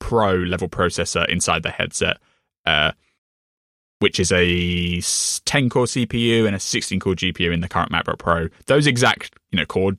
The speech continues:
numbers will probably be different for the headset. Maybe it's slightly cheaper on the C P U side, but more expensive on the G P U side. But that's the kind of level of performance that you're looking at. Whereas you compare that to any of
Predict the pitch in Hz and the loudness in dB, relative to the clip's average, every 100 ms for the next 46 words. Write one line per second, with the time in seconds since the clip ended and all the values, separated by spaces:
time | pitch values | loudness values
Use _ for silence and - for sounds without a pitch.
0 | _ - 101 101 101 - - - - - | _ 2 4 4 2 0 -4 -4 -4 0
1 | 135 160 135 143 143 143 151 143 120 - | 2 2 2 2 2 4 4 4 2 -6
2 | _ _ _ 95 87 90 - - - - | _ _ _ 0 4 2 0 -4 -2 2
3 | 90 95 92 - 107 107 101 - 110 107 | 2 2 0 0 0 2 0 0 0 2
4 | 107 117 110 101 - 98 104 - 143 143 | 2 4 2 2 2 2 2 2 -2 0
5 | 139 135 131 131 127 120 - 127 120 113 | -2 0 0 -2 -2 0 2 4 2 0
6 | _ _ _ _ _ _ - - 104 - | _ _ _ _ _ _ -2 2 2 2
7 | 107 - 101 95 92 90 85 80 - - | -2 0 2 2 2 0 0 -2 -6 -6
8 | 80 80 82 87 82 87 82 85 87 95 | -4 -4 -2 -2 -2 0 2 2 0 -2
9 | 98 110 92 - 98 95 95 | -2 0 0 0 2 2 2